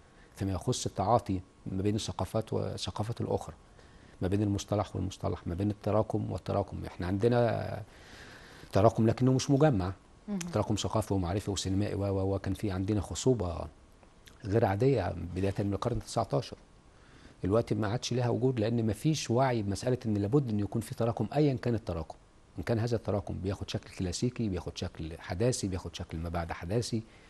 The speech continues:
Speaker 1: مشكلة عندنا في مسألة الاستقبال ومسألة ال-، التراكم على أساس إن يبقى في بناء كامل فيما يخص مفاهيم الإبداع والفنون.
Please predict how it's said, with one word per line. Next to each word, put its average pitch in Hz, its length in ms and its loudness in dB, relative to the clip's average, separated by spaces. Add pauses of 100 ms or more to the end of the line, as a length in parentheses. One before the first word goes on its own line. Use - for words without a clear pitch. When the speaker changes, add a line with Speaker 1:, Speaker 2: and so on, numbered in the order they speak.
(440)
Speaker 1:
مشكلة 143 320 4
عندنا 120 420 2
في 90 340 -4
مسألة 98 420 -2
الاستقبال 117 640 0
ومسألة 117 360 0 (200)
ال-، 98 380 -4
التراكم 113 600 2
على 101 100 0
أساس - 240 -2
إن 123 120 2
يبقى 107 180 -2
في 156 120 -2
بناء 156 400 4
كامل 120 300 0 (1000)
فيما 110 180 0
يخص - 520 -2 (180)
مفاهيم 101 680 2 (140)
الإبداع 92 480 -2
والفنون. 90 560 -4